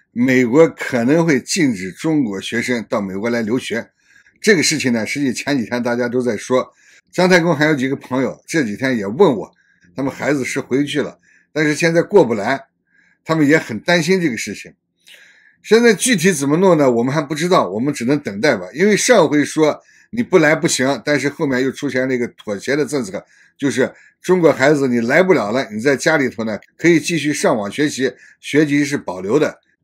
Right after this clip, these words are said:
呃，当时是出了这样一个变通的政策。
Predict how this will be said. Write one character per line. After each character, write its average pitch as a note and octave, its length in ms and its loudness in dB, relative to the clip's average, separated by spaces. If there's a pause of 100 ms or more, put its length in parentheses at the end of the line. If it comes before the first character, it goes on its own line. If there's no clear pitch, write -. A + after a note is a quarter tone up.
呃， A2+ 80 -10
当 F3 200 2
时 D3+ 200 0
是 C#3+ 160 -4
出 - 160 -4
了 D#3+ 100 -2
这 - 180 -2
样 C#3 160 2
一 G#2 120 -6
个 G2+ 220 -6
变 C#3+ 280 2
通 G3 160 -2
的 E3 80 0
政 B2+ 180 -2
策。 F#2+ 240 -10